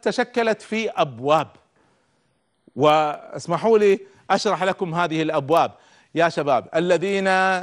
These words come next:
شاركوا في المشروع والمسألة ما زالت غير واضحة عندكم، عندهم، أو الذين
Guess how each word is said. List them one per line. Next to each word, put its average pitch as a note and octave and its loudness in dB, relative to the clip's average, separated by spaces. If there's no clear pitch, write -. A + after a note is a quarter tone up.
شاركوا F#3+ 2
في D#3+ -4
المشروع D3 0
والمسألة E3 2
ما F3+ 2
زالت F3+ 2
غير F3 0
واضحة E3+ 2
عندكم، D3 -4
عندهم، C#3 -2
أو A#3+ 6
الذين A#3 0